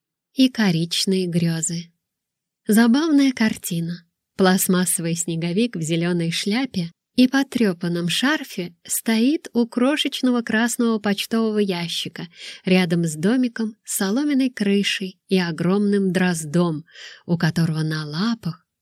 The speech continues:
все еще налипла прошлогодняя глазурь. В этой композиции абсолютно не соблюдены пропорции, но для меня в шесть лет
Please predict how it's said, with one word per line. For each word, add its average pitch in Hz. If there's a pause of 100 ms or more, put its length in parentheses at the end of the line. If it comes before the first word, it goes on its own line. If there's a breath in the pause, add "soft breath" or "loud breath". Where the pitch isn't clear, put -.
(140)
все -
еще 240
налипла 175
прошлогодняя 170
глазурь. 165 (640)
В 196
этой 247
композиции 202
абсолютно 240
не 220
соблюдены 185
пропорции, 170 (440 loud breath)
но 196
для 190
меня 214
в -
шесть -
лет 170